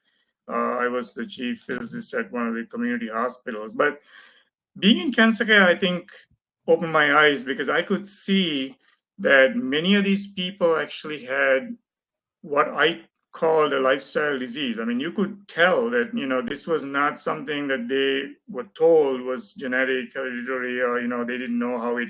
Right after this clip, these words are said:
happened. Uh, it was basically, you know, diet and lifestyle and environment. I mean, that's what was causing the cancers. And we were not telling people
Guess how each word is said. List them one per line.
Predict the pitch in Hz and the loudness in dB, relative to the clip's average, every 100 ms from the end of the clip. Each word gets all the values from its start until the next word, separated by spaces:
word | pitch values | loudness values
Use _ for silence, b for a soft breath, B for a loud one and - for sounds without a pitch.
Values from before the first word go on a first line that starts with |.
| - | 0
happened. | 131 131 127 107 113 B B B B - 123 | 0 2 -2 -6 -8 B B B B -8 -2
Uh, | 120 | 0
it | 120 | 0
was | 135 110 | -2 -4
basically, | 123 135 - - 147 135 135 131 117 | -4 -4 -6 -6 -4 -2 -2 -4 -6
you | 123 | -4
know, | 120 | -2
diet | 120 120 131 135 | 0 0 0 -2
and | 127 | -4
lifestyle | 127 123 - 131 123 123 123 | -4 -4 -6 -2 0 0 -2
and | 120 | -2
environment. | 117 120 120 180 160 113 104 117 | -4 -4 -4 -4 -6 -6 -6 -4
I | |
mean, | 117 120 | -4 -2
that's | 127 - 156 | -2 -4 -6
what | 143 | -6
was | 127 - | -6 -10
causing | - 123 117 120 120 | -6 -4 -2 -4 -6
the | 113 | -6
cancers. | 170 185 190 113 107 101 | -4 -4 -4 -8 -12 -10
And | 123 120 | -6 -4
we | 143 | -2
were | 165 151 | 0 -2
not | 135 143 156 - | 0 0 0 -2
telling | 180 185 196 196 | -2 2 2 0
people | 202 233 - 147 120 131 | 0 0 0 0 2 0